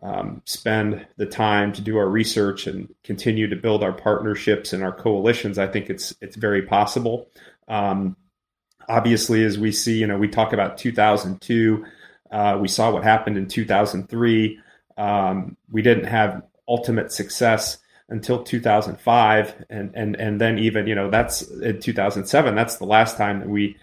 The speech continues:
that we really had success in an energy bill. But in tho-, those two years,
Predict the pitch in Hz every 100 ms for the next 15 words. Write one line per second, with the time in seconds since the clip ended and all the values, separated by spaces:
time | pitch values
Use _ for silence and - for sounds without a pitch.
0 | - 107 113 113 123 110 107 95 - 117
1 | 117 107 101 107 143 127 104 98 95 95
2 | 113 104 104 98 95 104 101 - - 147
3 | 139 131 117 151 147 107 98 -